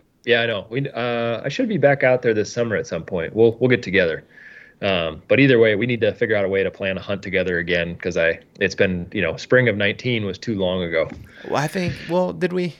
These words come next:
Speaker 2: No, we were, we
Speaker 1: We
Speaker 2: were,
Speaker 1: crossed
Speaker 2: well,
Speaker 1: paths in antelope camp for, like, a day.
Speaker 2: well, and then we
Speaker 1: Um,
Speaker 2: turkey hunted Montana some together last year, or in
Speaker 1: Yeah.
Speaker 2: the same camp, but yeah, it wasn't
Speaker 1: Yeah.
Speaker 2: enough. Not enough.
Speaker 1: Yeah, not ever enough.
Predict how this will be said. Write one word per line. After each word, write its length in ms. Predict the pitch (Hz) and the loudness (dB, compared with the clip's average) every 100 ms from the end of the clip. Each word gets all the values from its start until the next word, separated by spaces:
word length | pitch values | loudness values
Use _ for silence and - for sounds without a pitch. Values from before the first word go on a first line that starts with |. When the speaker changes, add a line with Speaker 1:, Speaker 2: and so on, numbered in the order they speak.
| _ | _
Speaker 2:
No, 280 | 226 220 214 | -4 -2 0
we 140 | 226 | 0
were, 160 | 214 156 - | -2 -4 0
we 160 | 175 | 2
Speaker 1:
We 120 | 156 123 | 4 6
Speaker 2:
were, 40 | |
Speaker 1:
crossed 220 | 180 123 | 6 6
Speaker 2:
well, 100 | 98 | 4
Speaker 1:
paths 240 | 160 156 131 | 2 -2 -2
in 80 | |
antelope 380 | 120 135 143 147 | -6 -2 -2 0
camp 320 | 151 147 151 | 2 0 0
for, 100 | - | 0
like, 160 | 139 135 | 2 2
a 60 | 131 | 2
day. 380 | 123 135 147 - | 4 4 2 -4
Speaker 2:
well, 220 | 156 160 | -2 0
and 80 | 156 | 2
then 80 | 156 | 2
we 80 | 160 | 0
Speaker 1:
Um, 60 | |
Speaker 2:
turkey 260 | - 151 147 | 0 -2 -2
hunted 320 | 139 131 127 120 | -2 -2 -2 -4
Montana 560 | 127 120 117 113 113 104 | -2 -2 -2 -2 -2 -2
some 280 | 107 101 | -4 -4
together 340 | 95 92 87 90 | -4 -2 -2 0
last 400 | 95 92 92 - | 0 0 -2 -4
year, 320 | 92 92 92 | -2 0 0
or 80 | 98 | 0
in 60 | 101 | 0
Speaker 1:
Yeah. 60 | 95 | -4
Speaker 2:
the 40 | |
same 320 | - 104 85 | -4 -4 -4
camp, 400 | - 98 95 - | -4 -2 -2 -2
but 160 | - 69 | -4 -2
yeah, 160 | 92 85 | -2 0
it 80 | |
wasn't 300 | 92 98 92 | 0 -2 -2
Speaker 1:
Yeah. 80 | 87 | -4
Speaker 2:
enough. 360 | 90 85 - - _ _ - | -4 -6 -10 -18 _ _ -6
Not 180 | 107 | -4
enough. 220 | 101 98 - | -4 -6 -8
Speaker 1:
Yeah, 100 | - - | -10 -16
not 140 | 101 98 _ _ _ _ | -20 -20 _ _ _ _
ever 200 | 131 113 104 | -4 -2 -2
enough. 280 | 98 87 | -4 -8